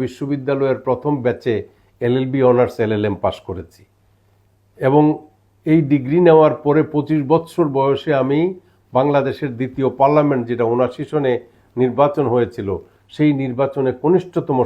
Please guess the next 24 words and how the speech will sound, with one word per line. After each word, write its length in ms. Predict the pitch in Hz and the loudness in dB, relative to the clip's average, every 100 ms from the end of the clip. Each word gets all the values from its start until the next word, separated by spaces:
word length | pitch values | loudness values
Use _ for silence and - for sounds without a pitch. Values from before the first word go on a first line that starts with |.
| 123 | -2
সদস্য 320 | 107 117 - 107 | -8 -8 -6 -8
হিসাবে 300 | 107 110 104 101 - _ _ | -4 -4 -2 -6 -8 _ _
নির্বাচিত 540 | 120 113 127 123 123 - 95 | -6 -2 0 0 -4 -6 -4
হয়েছিলাম। 480 | 104 95 107 92 82 _ _ _ _ _ _ _ - - _ _ _ _ _ _ - | -4 -6 -8 -8 -10 _ _ _ _ _ _ _ -20 -20 _ _ _ _ _ _ -4
জনাব 260 | 120 127 120 113 | 2 4 4 2
নাহিদ 320 | 117 123 156 143 | 0 0 0 2
এবং 120 | 127 123 113 | 2 2 2
আসিফ 300 | - 131 104 - _ _ _ _ _ _ | 0 -4 -4 -10 _ _ _ _ _ _
এর 140 | 131 127 127 | -2 0 0
উপদেষ্টা 440 | 131 127 143 - 139 | -2 -4 -4 -2 -2
নিযুক্ত 340 | 131 127 127 - 117 | -2 -4 -6 -4 2
হওয়ার 240 | 131 120 107 - _ _ _ | 4 4 0 -14 _ _ _
সমালোচনা 640 | - 117 127 131 135 127 117 | -4 0 2 0 0 2 2
না 80 | 113 113 | 2 0
করে 160 | 127 139 147 | -2 -4 -2
তাদের 220 | 123 113 101 | -4 -4 -6
যোগ্যতা 460 | 113 113 147 147 131 82 - _ _ _ - | -8 -2 -2 2 2 2 -8 _ _ _ -6
এবং 180 | 131 135 113 | -2 -2 2
জাতির 440 | 139 139 165 151 127 - _ _ - | 0 2 4 4 0 -14 _ _ -2
জন্য 260 | 123 143 147 139 | 2 4 4 2
তাদের 240 | 127 135 127 | 0 2 2
অবদানের 480 | 123 135 151 170 165 165 | 2 2 6 6 4 2
কথা 220 | 139 135 135 - _ _ - | 2 4 4 0 _ _ -2
ভেবে 280 | 107 135 | 2 4